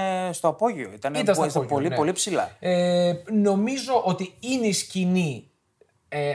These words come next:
Speaker 2: από τις αφίξεις ποδοσφαιριστών σε
Speaker 1: Ναι,
Speaker 2: ομάδες,
Speaker 1: ναι,
Speaker 2: να
Speaker 1: ναι.
Speaker 2: κλαίει ο άνθρωπος, να του φωνάζουν το όνομά
Speaker 1: Δεν
Speaker 2: του.
Speaker 1: το έχω ξαναδεί
Speaker 2: Οκ,
Speaker 1: εγώ αυτό.
Speaker 2: ε, ε, είναι, είναι πολύ συγκινητικό.
Speaker 1: Πες μου λίγο το Φιωρεντίνα Νάπολη, πώς έμεινε μηδέν μηδέν;
Speaker 2: Πώς έμεινε μηδέν μηδέν;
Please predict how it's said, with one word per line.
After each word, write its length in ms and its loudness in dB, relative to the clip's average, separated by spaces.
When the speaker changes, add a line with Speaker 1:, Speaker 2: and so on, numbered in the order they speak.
Speaker 2:
από 360 0
τις 240 2
αφίξεις 560 2
ποδοσφαιριστών 680 0
σε 140 4
Speaker 1:
Ναι, 80 6
Speaker 2:
ομάδες, 460 6
Speaker 1:
ναι, 140 4
Speaker 2:
να 100 2
Speaker 1:
ναι. 80 0
Speaker 2:
κλαίει 240 6
ο 60 4
άνθρωπος, 320 2
να 60 -8
του 120 -12
φωνάζουν 640 2
το 80 -4
όνομά 260 0
Speaker 1:
Δεν 120 4
Speaker 2:
του. 60 6
Speaker 1:
το 60 10
έχω 80 2
ξαναδεί 320 0
Speaker 2:
Οκ, 120 0
Speaker 1:
εγώ 120 2
αυτό. 200 -6
Speaker 2:
ε, 40 2
ε, 40 2
είναι, 240 2
είναι 200 0
πολύ 220 4
συγκινητικό. 420 2
Speaker 1:
Πες 80 8
μου 60 6
λίγο 200 4
το 100 -2
Φιωρεντίνα 460 0
Νάπολη, 280 2
πώς 220 -2
έμεινε 260 0
μηδέν 300 -4
μηδέν; 200 -10
Speaker 2:
Πώς 120 -2
έμεινε 240 0
μηδέν 600 0
μηδέν; 400 -4